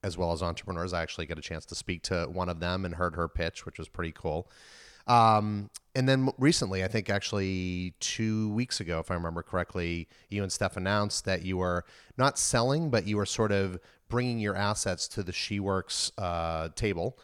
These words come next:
and you were both joining the board in a meaningful way. And so let's talk for a few minutes about that, and then I'd love to shift gears to, you know,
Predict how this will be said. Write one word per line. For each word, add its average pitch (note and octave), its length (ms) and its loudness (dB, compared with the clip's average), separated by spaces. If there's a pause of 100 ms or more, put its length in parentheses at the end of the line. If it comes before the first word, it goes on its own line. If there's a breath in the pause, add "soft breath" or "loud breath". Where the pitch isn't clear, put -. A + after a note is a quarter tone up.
(280 soft breath)
and A2 240 2
you G#2 100 0
were G2+ 80 2
both G2+ 220 0
joining G2+ 340 -2
the A2 80 -2
board F2+ 320 0
in G2+ 100 -2
a F2+ 60 0
meaningful F#2 480 -2
way. F2 260 -2 (440 loud breath)
And A2+ 180 2
so A2+ 640 4
let's A2+ 240 0
talk A#2 260 4
for F#2+ 300 2
a F#2+ 100 -2
few - 140 -4
minutes F#2+ 240 -2
about F2+ 240 0
that, F#2 160 4
and E2+ 80 -2
then F#2+ 80 0
I'd F#2+ 80 2
love F#2+ 140 -2
to F2+ 80 -6
shift - 260 -6
gears E2+ 280 -2
to, E2+ 360 -2
you F2 60 -4
know, E2 220 -4